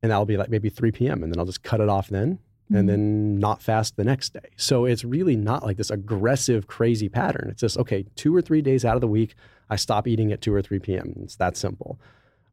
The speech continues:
Speaker 1: I used to do more of the traditional kind of eighteen or twenty hour just fast throughout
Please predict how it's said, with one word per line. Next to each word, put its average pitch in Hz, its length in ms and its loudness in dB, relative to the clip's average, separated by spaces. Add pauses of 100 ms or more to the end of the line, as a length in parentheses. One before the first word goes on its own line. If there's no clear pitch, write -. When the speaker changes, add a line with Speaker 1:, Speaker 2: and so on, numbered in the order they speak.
(120)
Speaker 1:
I 101 60 0
used 147 420 2
to 127 80 0
do 104 240 0
more 92 540 0
of 90 160 -4
the 90 160 -2
traditional 95 640 -2
kind 95 180 -4
of 85 160 -4
eighteen 107 540 0
or 95 60 0
twenty 98 340 -2
hour 87 240 -4
just 87 220 -6
fast 87 400 -2
throughout 90 400 -2